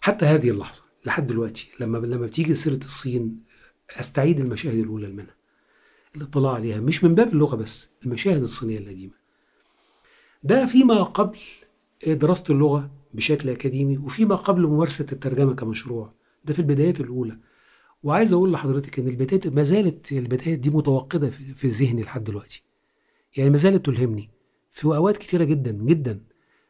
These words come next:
لما أكون مقبل على ترجمة، ولما أكون عايز أستغرق في عمل. الحقيقة قبل ما أرجع للقاموس،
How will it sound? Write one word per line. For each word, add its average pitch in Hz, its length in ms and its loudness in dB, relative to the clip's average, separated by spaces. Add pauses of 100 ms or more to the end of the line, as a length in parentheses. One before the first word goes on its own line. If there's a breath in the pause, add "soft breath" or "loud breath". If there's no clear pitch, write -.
لما 139 160 2
أكون 185 160 4
مقبل 170 320 2
على 120 140 -6
ترجمة، 123 420 -6
ولما 120 240 -8
أكون 123 540 -6 (140)
عايز 139 180 -4
أستغرق 139 480 -2
في 120 120 -14
عمل. 123 340 -8 (320 soft breath)
الحقيقة 190 340 2
قبل 190 240 0
ما 175 80 4
أرجع 147 200 0
للقاموس، 117 640 -8